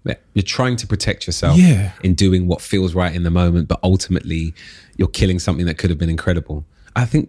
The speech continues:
Speaker 1: we've all been there.
Speaker 2: You
Speaker 1: And I
Speaker 2: do
Speaker 1: cer-,
Speaker 2: that.
Speaker 1: I certainly have,
Speaker 2: Yeah.
Speaker 1: definitely. I'm just really thankful that I don't do it anymore. I remember sort of rejecting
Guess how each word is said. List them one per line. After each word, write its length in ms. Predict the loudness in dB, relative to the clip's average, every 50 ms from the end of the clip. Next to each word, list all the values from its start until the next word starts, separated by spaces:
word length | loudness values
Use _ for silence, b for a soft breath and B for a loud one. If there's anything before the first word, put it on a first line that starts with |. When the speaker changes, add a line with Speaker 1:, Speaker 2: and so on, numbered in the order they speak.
| _ 0
Speaker 1:
we've 220 | 2 2 4 4
all 140 | 4 4 4
been 220 | 4 2 0 0
there. 260 | -2 -4 -6 -6 -2 2
Speaker 2:
You 80 | 4 4
Speaker 1:
And 60 | 6
I 60 | 4
Speaker 2:
do 60 | 4
Speaker 1:
cer-, 80 | 2 2
Speaker 2:
that. 100 | 0 0
Speaker 1:
I 100 | 0 0 0
certainly 420 | 0 -2 -2 -2 -2 -4 -6 -6
have, 400 | -6 -6 -8 -8 -10 -12 -14 -18 _ -2
Speaker 2:
Yeah. 120 | 0 0
Speaker 1:
definitely. 460 | 0 0 -2 -4 -4 -4 -6 -8 -10 B B B B B B B B B B B B _ _ -2
I'm 100 | 0 2
just 140 | 2 2 2
really 140 | 2 2 2
thankful 300 | 2 0 -2 -2 -2 -2
that 80 | -2 -2
I 40 |
don't 220 | 0 0 0 -2 0
do 140 | 0 0 0
it 80 | 0 0
anymore. 580 | 0 0 2 2 2 2 2 0 -2 -4 -6 -10 _ -14 -8
I 220 | -6 -2 0 0 2
remember 500 | 2 4 4 4 4 4 4 4 4 2
sort 240 | 0 0 -2 -2 -2
of 120 | 0 2 2
rejecting 800 | 2 2 2 0 -2 -2 -2 -4 -4 -2 -2 0 -2 -2 -6